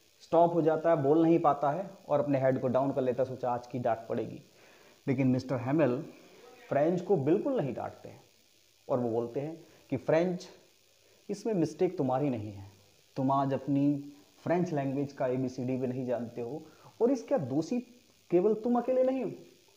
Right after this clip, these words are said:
बल्कि मैं और आपके parents और तुम भी हो।" अब वो बताते हैं कि कैसे हम सब दोषी हैं French के लिए।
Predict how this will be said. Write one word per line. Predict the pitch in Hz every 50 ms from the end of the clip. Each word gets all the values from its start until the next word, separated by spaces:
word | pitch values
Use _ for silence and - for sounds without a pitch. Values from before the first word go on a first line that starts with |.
| _ _ -
बल्कि | 151 156 147 - 190 180 185 - - - _ _ 131
मैं | 131 135 139 139 139 139 143 - - _ _ _ _ - -
और | 123 127 131 131 131 131 - - - -
आपके | 123 - - 135 120
parents | - - 120 120 117 127 127 123 123 - -
और | 113 120 113 - -
तुम | 123 120 107
भी | 110 101
हो।" | 98 101 - - - - - - _ - - - - - - - - - - - _ _ _ _ _ _ _ - -
अब | 160
वो | 175 180
बताते | 180 180 196 208 208 214 233
हैं | 220 240
कि | 214
कैसे | - 180 180 175 180 226 202 185 180 180 - - - -
हम | 165 175 175
सब | 180 196 175 143
दोषी | 139 147 147 - 202 190 170
हैं | 151 147 170 196 - - -
French | - 147 139 139 156 151
के | - - 160
लिए। | 139 139 170